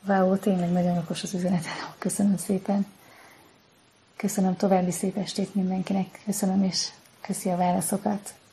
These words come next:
Karma egyéni megbocsátás sokkal szabadabbá tesz. Ha a megbocsátást találod meg benne, pontosabban felismered, hogy sose volt mit megbocsátani, mert minden belőlünk vetül ki, és ami minket érint, azt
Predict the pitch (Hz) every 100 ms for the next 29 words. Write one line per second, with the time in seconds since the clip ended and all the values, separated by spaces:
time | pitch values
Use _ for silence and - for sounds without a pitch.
0 | _ _ _ _ _ _ _ _ _ _
1 | - 220 208 196 180 180 180 190 190 185
2 | 190 180 180 - - 208 - - - 180
3 | 180 180 175 175 180 170 - 175 180 185
4 | 202 196 190 185 185 175 - 180 175 175
5 | 175 185 190 196 220 214 - - - -
6 | - 202 196 - 185 180 180 226 196 -
7 | 175 175 - 175 - 220 - 175 175 170
8 | - 180 175 - 175 175 175 196 180 175
9 | 190 196 214 190 175 - 196 185 175 175
10 | 180 175 175 - 185 165 180 175 196 185
11 | 175 185 175 190 196 190 - 175 175 170
12 | 170 170 -